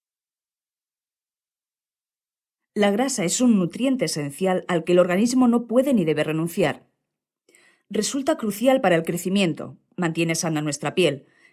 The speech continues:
regula el colesterol y es fundamental para poder absorber las vitaminas liposolubles.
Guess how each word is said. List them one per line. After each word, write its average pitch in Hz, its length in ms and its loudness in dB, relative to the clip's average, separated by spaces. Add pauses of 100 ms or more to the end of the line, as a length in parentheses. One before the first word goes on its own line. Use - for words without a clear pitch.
regula 208 400 2
el 285 80 0
colesterol 170 600 2
y 240 60 2
es 247 120 -2
fundamental 170 680 -2
para 170 220 -2
poder 170 380 2
absorber 165 540 -4
las 226 140 -2
vitaminas 156 520 -4
liposolubles. 160 840 -2